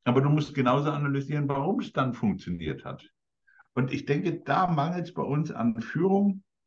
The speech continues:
äh, weil wir halt Führung immer nach Kompetenz entschieden haben, aber nicht nach Fähigkeiten, nach den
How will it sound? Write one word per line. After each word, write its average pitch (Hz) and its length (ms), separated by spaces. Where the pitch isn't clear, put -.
äh, 139 160
weil 131 160
wir 139 120
halt 135 180
Führung 170 380
immer 160 160
nach 156 180
Kompetenz 160 680
entschieden 107 540
haben, 71 360
aber 123 220
nicht 147 340
nach 131 180
Fähigkeiten, - 1080
nach 127 240
den 120 500